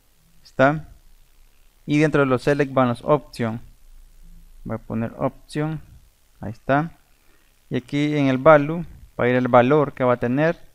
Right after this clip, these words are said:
Por ejemplo, podemos poner bachiller. Y aquí vamos a escribir lo que va a aparecer en pantalla. Ahí está.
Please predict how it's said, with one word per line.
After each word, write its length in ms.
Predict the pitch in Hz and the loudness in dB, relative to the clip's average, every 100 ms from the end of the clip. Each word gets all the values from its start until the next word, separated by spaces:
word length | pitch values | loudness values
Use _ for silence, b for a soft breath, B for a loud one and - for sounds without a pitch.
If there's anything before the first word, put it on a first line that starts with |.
| _ _ _ - | _ _ _ -4
Por 120 | 123 | -2
ejemplo, 380 | 117 131 127 127 | 0 -2 -2 -8
podemos 300 | 123 120 117 | -6 -6 -6
poner 480 | 120 120 120 117 120 - - _ _ _ _ _ _ _ _ _ _ _ _ _ _ - | -6 -2 -2 -4 -8 -18 -20 _ _ _ _ _ _ _ _ _ _ _ _ _ _ -10
bachiller. 720 | 123 117 - 120 120 131 170 - - _ _ _ - | -6 -6 -6 -4 2 2 0 -8 -20 _ _ _ -4
Y 140 | 139 | 0
aquí 560 | 127 - 139 156 185 - _ _ - - - | 0 -2 -6 -4 -6 -12 _ _ -20 -20 -6
vamos 280 | 123 123 127 | -2 -2 -4
a 40 | |
escribir 320 | 131 120 123 131 | -6 -4 -2 0
lo 100 | 127 | 0
que 80 | |
va 60 | 120 | 0
a 40 | |
aparecer 340 | 117 113 110 117 | 0 -2 -2 -6
en 100 | 113 | -6
pantalla. 560 | 113 110 151 127 123 - - - - - _ _ - _ _ _ _ _ _ _ _ _ _ - | -6 2 2 2 -2 -14 -20 -20 -20 -20 _ _ -20 _ _ _ _ _ _ _ _ _ _ -16
Ahí 100 | 113 | -16
está. 380 | - - 151 | -6 -2 -2